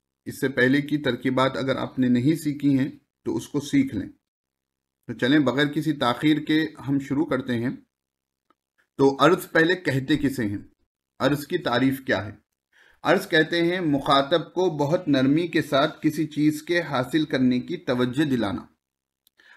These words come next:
हमारे मुहावरे में दरख्वास्त करना, दरख्वास्त पेश करना अर्ज़ में इस्तेमाल होता है। मिसाल से समझ लें, अला तंजिलू बिना फतुसीब खैरन,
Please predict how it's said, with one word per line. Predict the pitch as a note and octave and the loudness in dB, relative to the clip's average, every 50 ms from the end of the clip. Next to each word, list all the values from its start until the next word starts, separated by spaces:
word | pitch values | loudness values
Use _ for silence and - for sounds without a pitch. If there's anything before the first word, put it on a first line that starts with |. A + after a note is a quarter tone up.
| _ _ - | _ _ 0
हमारे | B2+ C3+ D3+ D#3+ F3 F3 | 4 6 6 6 6 4
मुहावरे | E3+ E3+ E3+ E3+ E3 E3+ E3+ E3+ | 2 4 4 4 4 2 0 0
में | E3+ F3 F3 D3 | 0 -2 -2 0
दरख्वास्त | C3+ C3 B2+ B2+ - D3+ C#3+ D3 C#3+ - - | 0 0 0 0 0 0 0 0 0 -2 -4
करना, | - C#3+ C#3 C#3+ C#3+ C#3 - - _ _ _ _ _ _ _ _ _ _ _ _ _ _ _ _ _ _ _ - | -2 0 0 2 0 0 -4 -8 _ _ _ _ _ _ _ _ _ _ _ _ _ _ _ _ _ _ _ -12
दरख्वास्त | C3 B2+ B2+ A#2+ B2 - D3+ C#3 C#3 - - - | -6 -2 -2 -2 0 0 0 -2 -2 -2 -4 -2
पेश | C#3+ C#3 C#3 - - | -2 -2 -2 -2 -2
करना | - C3 B2+ C3 C#3 D3+ D#3 - - _ _ _ _ _ _ _ _ _ - | -2 0 2 2 2 0 -2 -6 -12 _ _ _ _ _ _ _ _ _ -4
अर्ज़ | - C3+ C#3+ C#3 - - - - - | -2 0 0 0 -2 -8 -14 -6 -2
में | C3+ D3 E3 | 0 0 0
इस्तेमाल | E3+ - - - - C3+ A#2+ A#2 A2 G#2+ | 0 -4 -8 -6 -4 -2 -2 0 0 0
होता | G#2 G2 F2+ G2 | -2 -4 -6 -8
है। | - - - _ _ _ _ _ _ _ _ _ _ _ _ - | -12 -12 -16 _ _ _ _ _ _ _ _ _ _ _ _ -2
मिसाल | A2+ C3+ C3+ C#3 F#3 F#3+ G3 | 0 0 4 4 4 4 2
से | G3 G#3 | 0 -2
समझ | F#3+ G3 F3+ F3+ E3+ | -2 -2 0 0 2
लें, | D#3 D#3+ F#3 A3 - - _ _ _ _ _ _ - | 2 2 0 0 -4 -10 _ _ _ _ _ _ 2
अला | C3+ C#3 C#3+ D3+ D#3+ F3 F3 E3+ | 4 6 8 8 8 8 8 6
तंजिलू | F3 - E3+ F3+ F3+ F3+ E3 D3+ C3+ D3 D#3 D3 E3 F#3 F3+ D3+ | 4 0 0 0 2 2 2 2 4 6 6 6 6 4 2 4
बिना | C3+ C#3+ C#3 C#3+ D3 C3+ - - - - - | 4 6 6 8 6 6 4 0 -6 -16 -10
फतुसीब | - - D3 C#3+ D3 D3+ C#3 - - F#3 F3+ E3 C#3+ D#3+ F3+ | -4 -4 -2 -2 0 -2 -2 -2 -2 -2 0 0 2 4 2
खैरन, | F3+ - D#3+ C#3 B2 A2+ G2+ F2+ - - | 2 4 2 2 2 2 0 -2 -4 -12